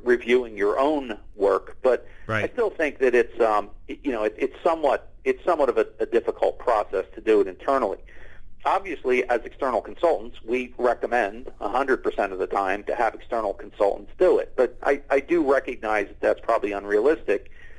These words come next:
Speaker 1: given today's financial constraints that businesses operate under, um, and other similar factors. Uh, y-, you know, I know that there's a lot of businesses, and I think we'll probably touch upon this in a moment,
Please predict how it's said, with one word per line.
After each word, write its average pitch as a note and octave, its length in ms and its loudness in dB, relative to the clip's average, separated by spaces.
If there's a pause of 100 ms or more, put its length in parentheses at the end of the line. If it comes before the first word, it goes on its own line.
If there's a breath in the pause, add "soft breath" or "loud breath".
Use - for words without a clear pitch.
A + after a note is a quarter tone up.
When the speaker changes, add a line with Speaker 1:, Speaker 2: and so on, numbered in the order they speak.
(220 loud breath)
Speaker 1:
given A#2 360 -2 (720)
today's A#2+ 380 2
financial A2+ 480 -2
constraints A2+ 640 -4
that A2+ 140 2
businesses A2 460 0
operate G#2+ 460 2
under, G#2 420 0 (440 loud breath)
um, G#2+ 420 2
and A#2+ 160 0
other C3 400 2
similar G2+ 320 -6
factors. - 640 -6
Uh, G#2+ 240 2
y-, A#2 180 -2
you B2 80 -2
know, A2+ 140 0
I A2 40 -2
know A#2+ 180 4
that B2 160 0
there's A2 120 -6
a A2+ 60 -2
lot A2 200 0
of G2 100 -2
businesses, A#2 640 -2
and G2 80 -8
I F#2+ 40 -6
think - 200 -10
we'll G#2 80 -8
probably G#2+ 260 -4
touch - 260 -2
upon G2+ 280 -6
this G2+ 180 -8
in A2 100 -8
a G#2 40 -6
moment, C3+ 400 0